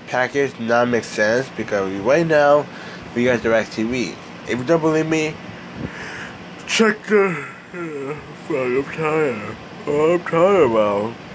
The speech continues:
Anyway, what I'm tired about? Well, guess what? Nothing. Ah! Ah! Oh my god! Ah, well, I am fine. Ah,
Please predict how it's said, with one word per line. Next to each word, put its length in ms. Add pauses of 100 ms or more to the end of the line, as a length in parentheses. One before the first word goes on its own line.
(600)
Anyway, 560
what 200
I'm 60
tired 380
about? 300 (300)
Well, 240
guess 220
what? 300 (680)
Nothing. 600
Ah! 480 (120)
Ah! 520 (120)
Oh 220
my 140
god! 560 (200)
Ah, 380
well, 160
I 140
am 320
fine. 500 (800)
Ah, 380